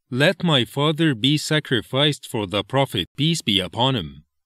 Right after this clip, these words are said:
And whenever she mentioned the name of the Prophet, peace be upon him, she always used to say,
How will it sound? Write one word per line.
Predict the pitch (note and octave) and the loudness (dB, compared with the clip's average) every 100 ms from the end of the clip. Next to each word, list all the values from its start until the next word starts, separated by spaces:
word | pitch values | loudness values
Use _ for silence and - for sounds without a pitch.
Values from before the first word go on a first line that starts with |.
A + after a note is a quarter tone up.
| _ _ _ _ - | _ _ _ _ 2
And | C3 B2+ A#2+ | 4 4 4
whenever | A#2+ A#2+ C#3+ E3 G3 | 4 4 2 2 0
she | - C3+ | 2 0
mentioned | G#2+ A#2+ D3 - D#3+ D#3+ | 2 2 2 0 0 0
the | A#2 F#2+ | 0 2
name | G#2 B2+ D3 | 2 2 2
of | B2+ G#2 | 0 -2
the | F2 F#2+ | -2 -2
Prophet, | B2+ B2+ - F#2 - | 2 2 0 -6 -2
peace | D3 E3+ | 0 0
be | - G#2 | 0 -2
upon | F2 - C3 C3+ | -2 0 2 2
him, | E2 C#2+ | -2 -8
she | - - A#2 | -4 2 2
always | A#2 D3+ E3+ F3 C#3+ | 2 2 4 2 2
used | A#2 C3+ - | 0 -2 -2
to | G2+ | -6
say, | - C3 B2 E2 - | -2 -2 -2 -4 -12